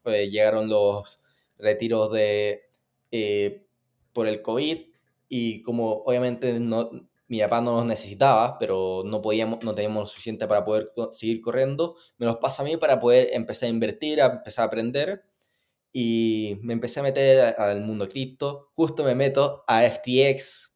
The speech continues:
de-, dentro de las cosas que hay gente que está dando, eh, y en, y en ese proceso empecé a hacer todo, toda la búsqueda, in-, invertí primero en Solana, también en Ethereum,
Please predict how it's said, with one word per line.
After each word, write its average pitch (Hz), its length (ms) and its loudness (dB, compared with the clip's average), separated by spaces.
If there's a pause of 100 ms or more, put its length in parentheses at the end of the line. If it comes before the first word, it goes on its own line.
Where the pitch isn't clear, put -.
(100)
de-, 107 180 -14
dentro 120 260 -2
de 113 80 0
las 110 100 -12
cosas 120 240 -6
que 117 120 0
hay 113 60 0
gente 120 280 -6
que 107 60 -6
está 113 480 0 (600)
dando, 135 480 0 (540)
eh, 113 600 0
y 127 80 -4
en, 120 220 -6 (240)
y 120 640 -4 (140)
en 127 100 -4
ese 139 180 -6
proceso 151 500 -4
empecé 139 340 -4
a 131 40 -2
hacer 135 340 0
todo, 127 520 4 (260)
toda 110 440 2
la 117 140 2
búsqueda, 120 640 0
in-, 107 220 -6
invertí 98 480 -8
primero 107 360 -4
en 101 100 -2
Solana, 110 800 -2
también 101 340 -4
en 92 380 -8
Ethereum, 110 680 -4